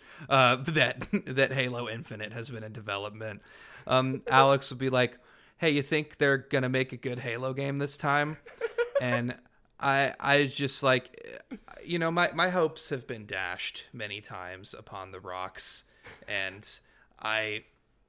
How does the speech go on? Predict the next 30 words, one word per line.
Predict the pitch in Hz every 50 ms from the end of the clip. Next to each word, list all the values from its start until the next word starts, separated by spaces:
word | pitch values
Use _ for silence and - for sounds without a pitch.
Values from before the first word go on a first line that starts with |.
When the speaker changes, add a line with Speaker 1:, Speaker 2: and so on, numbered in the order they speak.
| _ 85 98 123 - - - -
Speaker 1:
you | 135 127 139 139
know, | 135 139 135 135 135 135 131 135 - - - - _ _ _ -
I, | - - 139 127 - -
I | 143 151 156
really | 165 156 139 165 185 196 196 185
didn't | 139 - 151 143 135 131 120 -
think | - 104 95 90 90 - - - - _ _ _ _ _ _ _ - -
that, | - 107 101 98 - - _ _ _ _ _ -
that | 113 101 - -
they | 107 104
could | 101 - - 110 107 -
do | 113 104 101 95
it. | 92 92 92 - _ - - - _ -
Uh, | - 131 123 120 117 117 123 - _ _ _ -
and | - 143 147 156
then | 165 165 170
some | 165 - - -
trailers | - - 175 156 160 165 156 151 143
started | - - 151 143 135 143
coming | - - 151 139 139 135
out, | 135 131 139 151 143 - - - - - _ _ _ -
and | 135 131
I | 127 131
was | 131 131 127
like, | 143 135 127
"Well, | 131 123 123 143 135 139 147 151 151 165 151 - - _ _ _ _ _ - - - -
Halo | 147 165 165 180 190 196 196 190
Infinite | - - 202 185 180 170
sure | - - - 170 175 175 170 175 170 165
looks, | 156 151 147 147 165 208 - - - - - - - - - - - -